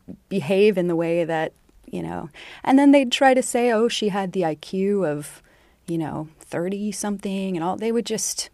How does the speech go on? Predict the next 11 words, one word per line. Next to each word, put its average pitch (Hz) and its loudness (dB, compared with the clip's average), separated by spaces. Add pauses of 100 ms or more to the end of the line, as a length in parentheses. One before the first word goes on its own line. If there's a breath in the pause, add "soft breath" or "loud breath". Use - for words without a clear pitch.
(220)
and 202 -2 (120)
that 226 4
would 277 -2
just, 269 -2
of 240 -8
course, 311 0
just - -6
break 208 -4
her 214 -6
spirit 190 -8
down. 185 -6